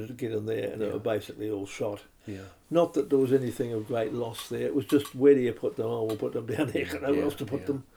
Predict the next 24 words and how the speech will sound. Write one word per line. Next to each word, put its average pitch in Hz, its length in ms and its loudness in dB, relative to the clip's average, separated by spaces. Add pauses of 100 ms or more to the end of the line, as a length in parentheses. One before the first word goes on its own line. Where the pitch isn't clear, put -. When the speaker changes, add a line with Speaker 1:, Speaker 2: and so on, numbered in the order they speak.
(280)
Speaker 2:
It's - 160 -6
a - 60 -10
constant 131 500 0
problem 113 300 2
for 107 120 -6
anyone 107 320 -2
that 90 140 -10
collects - 380 -6
such - 380 -6
things, 104 480 -8 (380)
Speaker 1:
Mm. 127 140 -8
Speaker 2:
is 98 200 -8 (200)
battling 110 320 0
moisture, 104 540 -2
isn't 107 200 -10
it? 90 140 -12 (220)
Speaker 1:
Oh, 139 120 -2
Speaker 2:
Just 117 120 -4
Speaker 1:
absolutely. 113 320 -2 (120)
Speaker 2:
mould 104 120 -2
and 98 200 -8
mildew, 101 380 -6
Speaker 1:
Yeah, 104 60 -4
Speaker 2:
and 98 160 -8